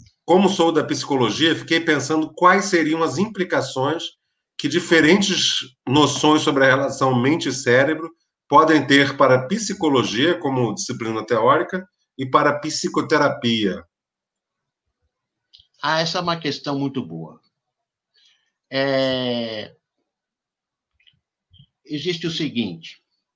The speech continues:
Speaker 2: eu vou, eu vou te, te dar a resposta no seguinte sentido. Você tem duas maneiras de, de abordar o mental,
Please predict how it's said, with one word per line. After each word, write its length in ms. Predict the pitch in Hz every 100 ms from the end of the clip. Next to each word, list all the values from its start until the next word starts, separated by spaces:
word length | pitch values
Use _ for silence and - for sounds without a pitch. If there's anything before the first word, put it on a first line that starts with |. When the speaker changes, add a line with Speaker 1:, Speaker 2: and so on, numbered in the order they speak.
| _ _ _ -
Speaker 2:
eu 140 | 131
vou, 200 | 143 160
eu 160 | 131 135
vou 160 | 143
te, 400 | 147 143 135 107 _ _ _ _ _ _ _
te 100 | -
dar 300 | 120 139 135
a 100 | -
resposta 480 | 127 123 - 139 135
no 100 | 131
seguinte 320 | 123 120 135
sentido. 460 | - 127 - 95 95
Você 280 | 131 131 165
tem 320 | 190 190 165 _ _ _
duas 280 | _ 220 233
maneiras 760 | 202 196 160 185 180 170 - - _ _ _ _
de, 480 | 113 143 147 143 123
de 160 | 143
abordar 480 | 147 139 123 131 127
o 60 | 127
mental, 580 | 123 120 85 69 -